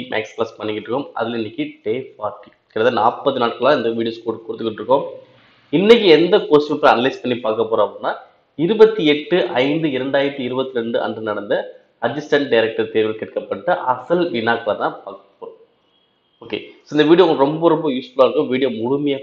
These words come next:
பாருங்க. ஒவ்வொரு தேர்வுலையும் டி என் பி சில கணித பதில் எப்படி questions கேட்கறாங்கன்னு பாருங்க. அப்ப நம்ம முழு மதிப்பெண் பெற முடியுதான்னு பாருங்க.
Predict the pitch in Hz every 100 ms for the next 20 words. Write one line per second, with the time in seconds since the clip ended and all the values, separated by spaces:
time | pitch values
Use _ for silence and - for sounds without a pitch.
0 | 117 110 110 117 165 - - 120 151 180
1 | 175 139 120 139 127 139 165 - 123 127
2 | 143 127 117 113 131 175 - - 107 131
3 | 139 - 123 110 - 127 113 117 127 -
4 | 110 113 117 113 107 107 175 - - -
5 | - 123 120 127 175 135 131 170 135 131
6 | 143 147 104 107 110 104 104 139 - 101
7 | 101